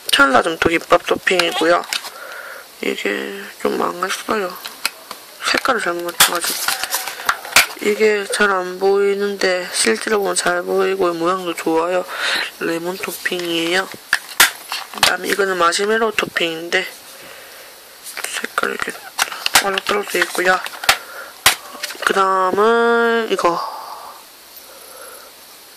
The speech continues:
오렌지 토핑이에요. 엄청 잘 됐죠?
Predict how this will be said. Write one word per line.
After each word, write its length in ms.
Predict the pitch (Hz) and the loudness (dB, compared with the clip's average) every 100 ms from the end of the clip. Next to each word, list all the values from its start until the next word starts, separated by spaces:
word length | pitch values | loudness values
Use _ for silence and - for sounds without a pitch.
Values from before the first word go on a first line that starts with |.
| - - | -20 2
오렌지 360 | 202 214 196 - | 4 4 2 2
토핑이에요. 720 | - - 190 180 175 180 185 - - - - - - - - - - - - - - - - - - - - - - - - - | 0 2 0 2 0 0 0 -2 -4 -6 -10 -14 -16 -16 -14 -10 -10 -10 -14 -16 -16 -16 -14 -14 -16 -20 -20 -16 -16 -18 -8 2
엄청 280 | 254 - 262 | 2 4 2
잘 160 | 185 | 0
됐죠? 440 | 170 175 - 151 | 0 0 0 0